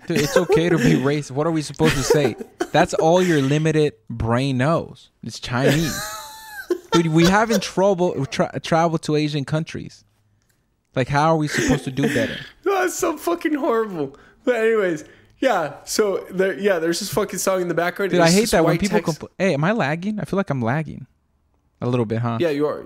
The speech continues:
Speaker 2: Yeah, you are lagging a lot, but,
Speaker 1: Sure.
Speaker 2: you know, there's nothing we can do.
Speaker 1: We'll see. But
Speaker 2: Um,
Speaker 1: not, but not my audio, right?
Speaker 2: Not your audio at all. Like, your streaming is lagging a lot, but I'm just kind of doubling down that it's a local recording, so it just might save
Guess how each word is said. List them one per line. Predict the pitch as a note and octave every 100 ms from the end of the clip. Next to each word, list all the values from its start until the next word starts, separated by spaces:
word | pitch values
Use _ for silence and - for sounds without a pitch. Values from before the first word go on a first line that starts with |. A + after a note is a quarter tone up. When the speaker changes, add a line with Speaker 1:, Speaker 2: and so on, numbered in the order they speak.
| -
Speaker 2:
Yeah, | D#3+
you | D3 C#3+
are | C3
lagging | B2+ - C3 B2+
a |
lot, | B2+ B2+ A#2 -
but, | B2+
Speaker 1:
Sure. | B2+ -
Speaker 2:
you | C3+ B2+
know, | A#2
there's | B2+ B2
nothing | B2+ B2
we | B2
can | -
do. | B2 - -
Speaker 1:
We'll | B2 A#2+
see. | - A2+ -
But | C#3 C3+
Speaker 2:
Um, |
Speaker 1:
not, | E3+ E3 D3+
but | C#3+
not | E3+
my | F3+ C#3
audio, | D3+ C#3 A2+ - - _ _ _
right? | B2 C3 - _ - - _
Speaker 2:
Not | D#3 F3 F3+
your | G#3+
audio | G3+ F#3
at | D3+
all. | C#3+ C3+
Like, | C#3 C#3+ B2+ _
your | C#3+ C#3 D3+
streaming | D3+ - - D3+ F#3 A3+ A#3+
is | - C3+ C#3 C3
lagging | C#3 D3 D3+
a | C3
lot, | B2 B2 C3+ F3+ - _
but | C3+ C#3 C#3 - - -
I'm | C#3 C#3+ C#3+ C#3
just | C#3+ D3+ - - -
kind | D#3+ C3+
of | C3+
doubling | C#3 C3+ C#3+ C3
down | B2+ B2+ C3
that | B2+ A#2+ -
it's | B2 B2+
a |
local | B2+ C3 B2+
recording, | A#2+ - C#3 C#3+ D3 D3
so | - B2+
it | B2
just | B2+ -
might | B2+ B2+
save | B2+ - B2 A#2+ A#2 -